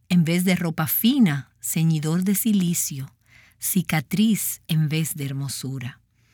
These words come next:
Y no creo que esto se refiera tan solo a lo físico, y tampoco pienso que quiere decir que algún día todas las mujeres impías se quedarán calvas. Este no es el punto. El punto es que si solo te has concentrado en lo externo,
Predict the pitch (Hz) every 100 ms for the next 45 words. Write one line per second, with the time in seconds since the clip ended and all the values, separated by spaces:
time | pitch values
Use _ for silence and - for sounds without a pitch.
0 | _ - - - _ _ - 262 427 453
1 | 269 254 214 226 277 254 208 180 196 202
2 | 202 185 170 170 165 175 165 - 139 143
3 | 139 - - - _ - 196 180 190 214
4 | 277 - 220 262 240 196 165 165 180 214
5 | 247 226 247 208 175 170 233 294 220 180
6 | 165 202 302 294 262 247 220 220 214 185
7 | - 277 269 160 - 151 151 147 151 160
8 | - 131 135 135 - - - _ _ _
9 | _ _ - 226 - 247 220 214 220 226
10 | 151 143 151 147 143 - 147 _ _ _
11 | _ _ _ _ _ 208 208 - 339 381
12 | 320 254 240 196 202 170 - 247 311 254
13 | 262 262 240 220 185 190 202 202 175 -
14 | - - 175 156 143 127